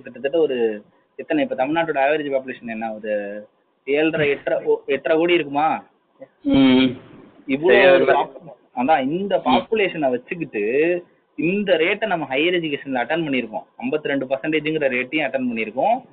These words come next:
Speaker 1: இந்த எஸ் சி, அதுலயும் குறிப்பா எஸ் சி, எஸ் டி பீப்புளோட இதையும் நம்ம அந்த அளவுக்கு குறையாம பாத்துக்கிட்டு இருந்திருக்கோம். அவங்களுக்கும் ஹையர் எஜுகேஷன்ல இந்த அளவு கொடுத்து கொண்டு வந்திருக்கோம்.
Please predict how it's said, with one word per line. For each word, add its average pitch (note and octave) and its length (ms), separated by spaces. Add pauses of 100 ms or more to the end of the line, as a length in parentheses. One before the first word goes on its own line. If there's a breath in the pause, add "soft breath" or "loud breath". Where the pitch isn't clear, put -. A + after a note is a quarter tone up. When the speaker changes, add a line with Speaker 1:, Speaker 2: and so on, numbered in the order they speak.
(280 soft breath)
Speaker 1:
இந்த C3+ 160 (100)
எஸ் B2 180
சி, - 100 (140)
அதுலயும் G#3+ 400
குறிப்பா G3 300
எஸ் E3 180
சி, A#3+ 100
எஸ் A#3 160
டி A3 80
பீப்புளோட F#3+ 440
இதையும் G#3+ 320
நம்ம G3+ 160
அந்த D#3+ 200
அளவுக்கு G3+ 280
குறையாம F3 360
பாத்துக்கிட்டு D#3+ 360
இருந்திருக்கோம். D3 360
அவங்களுக்கும் A3 460
ஹையர் F3+ 200
எஜுகேஷன்ல E3 400
இந்த F#3 280
அளவு G#3+ 240
கொடுத்து D#3 280
கொண்டு C#3+ 220
வந்திருக்கோம். A#2+ 360